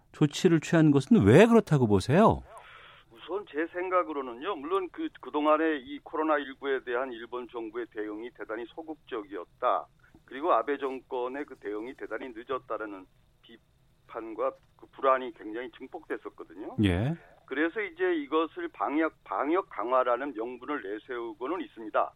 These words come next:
Speaker 1: 음.
Speaker 2: 그러나 이제 한국과 중국에 대해서 이런 조치를 취하는 뒷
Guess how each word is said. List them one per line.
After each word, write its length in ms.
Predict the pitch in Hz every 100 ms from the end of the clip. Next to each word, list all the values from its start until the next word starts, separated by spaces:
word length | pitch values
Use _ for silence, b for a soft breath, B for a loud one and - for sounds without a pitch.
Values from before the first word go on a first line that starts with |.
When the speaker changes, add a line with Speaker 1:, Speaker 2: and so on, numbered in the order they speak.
| 98
Speaker 1:
음. 280 | 80 69 62
Speaker 2:
그러나 360 | - 160 185 180
이제 160 | 170 160 151
한국과 460 | 165 180 160 170
중국에 500 | 156 143 147 135 139
대해서 200 | 123 123
이런 180 | 135 131
조치를 440 | 117 110 - 127 120 -
취하는 540 | 147 127 117 107 98 - _
뒷 180 | -